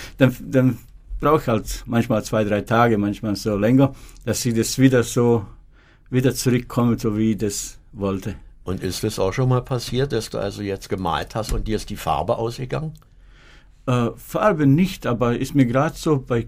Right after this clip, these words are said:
Speaker 1: grad diese Verbesserung ist mir grad passiert, bei die, äh, vorletzte Bild. Ich hab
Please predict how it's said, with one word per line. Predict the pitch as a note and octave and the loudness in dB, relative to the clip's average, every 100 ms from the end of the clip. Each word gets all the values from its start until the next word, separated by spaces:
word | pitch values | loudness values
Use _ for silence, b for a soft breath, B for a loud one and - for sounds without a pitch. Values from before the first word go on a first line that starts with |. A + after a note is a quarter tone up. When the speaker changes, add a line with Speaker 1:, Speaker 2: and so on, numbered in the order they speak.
| - | -2
Speaker 1:
grad | C3 - - | -2 -2 0
diese | D3+ C#3 | -2 0
Verbesserung | A#2+ A2 F#2 B2 C3 B2 G2+ | -2 -2 0 0 0 0 0
ist | F#2+ F#2 - | 0 -4 -4
mir | G2+ | -2
grad | G#2 B2 | 0 -2
passiert, | B2 A#2 C3 B2+ - B B B - | -2 -2 0 -2 -4 B B B -2
bei | A2+ | 0
die, | G#2 A2+ A#2 A2+ G#2+ G2+ C#2+ - - | 2 4 6 6 2 -2 -6 -12 -10
äh, | A2 G2 | -8 -8
vorletzte | - C#3+ C#3+ B2 B2 - G2 | -6 0 4 4 2 -2 0
Bild. | A#2 C3 C3 - b b b b b - | 2 2 0 -6 b b b b b -4
Ich | A2+ A#2+ | -2 0
hab | A2 | -2